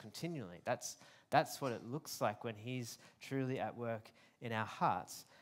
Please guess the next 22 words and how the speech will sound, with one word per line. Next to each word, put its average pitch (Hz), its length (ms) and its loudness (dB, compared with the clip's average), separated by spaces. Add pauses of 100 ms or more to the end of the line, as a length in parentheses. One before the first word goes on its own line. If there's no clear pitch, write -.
(140)
And 135 120 2
the 143 60 0
question 175 380 4
is, 127 180 0
is 135 140 0
that 147 180 8
the 143 100 2
direction 131 440 2
that 117 160 0
we 170 260 0
want 110 280 -2
to - 100 -8
go 143 240 2
in, 90 200 -6
that - 160 -6
we 120 120 -4
want 123 260 -2
Him 143 300 -4
to 123 160 -6
grow 110 220 0
us 107 180 -6
in 107 180 -10